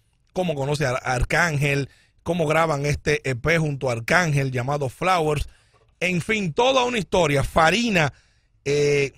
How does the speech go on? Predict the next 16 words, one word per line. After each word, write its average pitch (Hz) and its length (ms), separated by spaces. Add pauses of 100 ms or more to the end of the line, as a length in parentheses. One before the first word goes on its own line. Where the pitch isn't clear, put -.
talentosísima 156 840
y 269 240
muy 214 300
humilde 185 560
por 127 260
demás. 110 420
Eh, 117 120
una 147 220
muchachita 147 440
muy 139 160
tranquila 139 460 (500)
y 175 160
humilde. 131 540 (680)
Pero 269 360
Farina, 294 920 (920)
en, 330 460